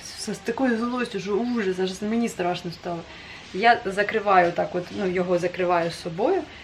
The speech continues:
їй показую «ні» і йду на неї. І вона відходить на мене, на нього, опять ричить, питається гавкати, я їй «ні, ні». Тримаю рукою, показую,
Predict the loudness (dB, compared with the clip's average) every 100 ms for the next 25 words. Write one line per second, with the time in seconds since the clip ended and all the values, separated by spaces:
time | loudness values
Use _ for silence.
0 | -20 -10 -6 -4 -4 -4 -2 -2 -2 -4
1 | -6 -2 -2 0 -2 -2 -6 -4 -2 -2
2 | 0 2 2 0 -4 -16 -20 -8 -2 0
3 | 2 4 4 2 -4 -6 -6 0 2 2
4 | -4 -14 -18 -10 -6 0 4 4 4 0
5 | -2 -2 -2 -2 -2 -2 -2 -6 -6 -4
6 | -6 -6 -12 -10 -8 -2 0 0 -2 -2
7 | -2 -2 -6 -4 -2 -2 0 0 -2 -2
8 | -4 -6 -8 -10 -8 -8 -6 -8 -10 -16
9 | -18 -18 -10 -6 -2 0 0 0 -2 -2
10 | -4 0 2 2 -2 -4